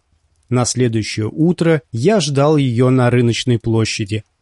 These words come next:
Она пришла, хоть я и не надеялся. Стоит ли утомлять вас подробностями, джентльмены? Мы встретились снова и снова. Я узнал ее лучше, чем самого себя.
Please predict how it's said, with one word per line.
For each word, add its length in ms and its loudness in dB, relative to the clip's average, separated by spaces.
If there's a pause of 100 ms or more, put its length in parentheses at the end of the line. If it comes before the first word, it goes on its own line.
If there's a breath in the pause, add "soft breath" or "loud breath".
(120)
Она 280 2
пришла, 680 0
хоть 260 -2
я 240 2
и 60 2
не 120 4
надеялся. 760 0 (260)
Стоит 520 0
ли 120 0
утомлять 600 0
вас 240 -2
подробностями, 880 -2
джентльмены? 840 -4 (500)
Мы 220 0
встретились 800 -2
снова 480 0
и 180 -2
снова. 520 -2 (160)
Я 220 0
узнал 420 2
ее 360 0
лучше, 320 0
чем 240 -2
самого 460 0
себя. 500 -2